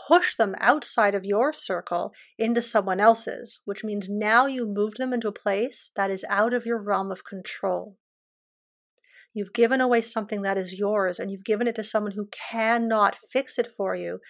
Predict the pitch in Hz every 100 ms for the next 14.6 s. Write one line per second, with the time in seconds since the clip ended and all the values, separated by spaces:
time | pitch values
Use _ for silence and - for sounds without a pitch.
0 | - - 202 196 202 269 277 - - -
1 | - - _ _ _ _ _ _ _ _
2 | - 208 214 247 254 240 - 269 294 240
3 | 233 208 214 190 - 220 277 254 262 277
4 | - 180 180 - 226 233 214 202 190 180
5 | 214 226 - - 220 180 180 - - -
6 | - 196 208 208 208 - 226 226 208 -
7 | 202 - 185 185 - 170 180 _ _ _
8 | _ _ _ _ _ _ _ _ _ -
9 | - - - - 277 330 415 285 285 262
10 | 233 226 214 208 202 - - - - -
11 | _ _ _ _ - - _ 254 381 480
12 | - 294 277 - 247 - 240 226 214 254
13 | - 311 - 269 247 233 220 190 185 190
14 | 214 220 - - -